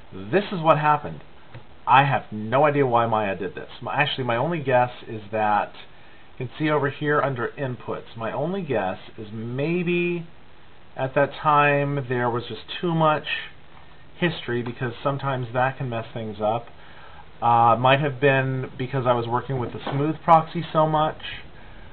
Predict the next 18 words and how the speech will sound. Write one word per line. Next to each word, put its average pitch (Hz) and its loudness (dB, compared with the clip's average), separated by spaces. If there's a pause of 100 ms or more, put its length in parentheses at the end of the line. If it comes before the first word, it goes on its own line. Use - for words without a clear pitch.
(420)
There's 127 4
a 120 -4 (120)
setting 147 4 (140)
to, 127 2
uh, 107 6
mirror, 135 4 (1200)
uh, - -14 (1200)
to, - 2
to 151 4
when 143 8
you're, 120 6 (680)
uh, 110 0
editing 143 6
something, 117 0 (200)
to 117 2 (600)
edit 117 2
the 117 -2
other 120 2